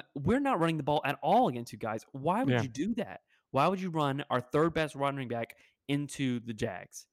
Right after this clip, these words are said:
Speaker 1: Like, why do you think that's your bless-, best
Speaker 2: Right.
Speaker 1: play call there? And
Speaker 2: You got a
Speaker 1: go back
Speaker 2: linebacker who's got the worst coverage grade, who's just getting completely smoked by your tight ends. Like,
Speaker 1: Yeah.
Speaker 2: how do you not just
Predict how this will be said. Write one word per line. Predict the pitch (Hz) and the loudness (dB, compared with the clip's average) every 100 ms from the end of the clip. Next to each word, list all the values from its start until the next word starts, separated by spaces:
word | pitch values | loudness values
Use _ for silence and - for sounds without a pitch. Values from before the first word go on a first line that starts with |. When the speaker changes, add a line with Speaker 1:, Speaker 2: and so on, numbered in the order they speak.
| _ - | _ -10
Speaker 1:
Like, | 117 | -4
why | 117 156 | 2 2
do | 180 | 2
you | |
think | 175 131 | -4 -4
that's | 120 120 - | -2 -2 -4
your | 113 | -4
bless-, | 113 107 - | -2 -4 -8
best | 117 113 - - | -8 -6 -6 -2
Speaker 2:
Right. | 117 110 | 2 2
Speaker 1:
play | 175 | 2
call | - - - | -2 -10 -10
there? | - - - _ _ _ _ _ _ _ _ _ - | -10 -18 -20 _ _ _ _ _ _ _ _ _ 0
And | 131 131 131 127 127 - - | 2 2 0 0 -4 -8 4
Speaker 2:
You | 127 | 10
got | 131 | 10
a | 117 | 10
Speaker 1:
go | 120 | 8
back | 123 131 | 8 8
Speaker 2:
linebacker | 117 110 - 117 110 | 8 6 6 6 6
who's | 113 107 | 4 4
got | 113 - | 2 2
the | |
worst | 110 107 117 - - | 2 6 4 4 2
coverage | 123 110 107 107 - | 4 4 2 0 2
grade, | 120 107 107 | 4 4 2
who's | 110 104 | 2 2
just | 120 - | 0 0
getting | 123 147 120 120 - - | -2 -2 -4 -6 -8 0
completely | 131 120 135 139 131 123 | 0 4 8 8 8 2
smoked | - - 123 123 117 - | 0 2 8 10 8 4
by | 117 | 2
your | 113 107 | 4 2
tight | - 113 110 | 4 6 6
ends. | 113 95 - 107 | 4 0 -4 -2
Like, | 117 - - _ _ _ _ _ _ _ _ _ _ | -2 -4 -18 _ _ _ _ _ _ _ _ _ _
Speaker 1:
Yeah. | 123 | 2
Speaker 2:
how | 120 131 | 8 8
do | |
you | 123 | 8
not | 117 113 107 | 4 2 2
just | 113 - | 0 -2